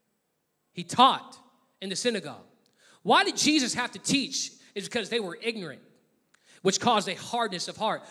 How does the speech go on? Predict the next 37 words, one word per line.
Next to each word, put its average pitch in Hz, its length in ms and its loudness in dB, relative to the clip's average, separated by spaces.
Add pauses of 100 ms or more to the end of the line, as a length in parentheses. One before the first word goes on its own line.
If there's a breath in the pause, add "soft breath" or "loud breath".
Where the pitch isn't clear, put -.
The 185 60 -12
Pharisees 285 420 2
couldn't 214 260 -2
get 254 160 0
it. - 120 -14 (800 soft breath)
And 262 140 0
there 262 100 4
are 247 60 0
many 294 240 0
people 269 400 2
that 226 240 4 (280 loud breath)
only 262 260 -4
followed 285 520 2
Jesus 214 640 -2
because 220 400 -4
of 196 60 -10
the 202 80 -8
miracle 247 380 2
signs 220 340 0
and 190 80 -2
wonders 226 260 -2
that 185 140 -2
he 180 80 -6
did. 214 320 -4 (640 loud breath)
Even 294 340 4
when 240 100 0
we 240 100 -4
see 240 180 -4
Jesus 269 480 0
in 202 100 -8
John 240 240 2
chapter 233 280 -2
five 202 480 -2 (260 loud breath)
feed 240 480 0
the 190 60 -6
five 220 280 0
thousand, 226 600 -4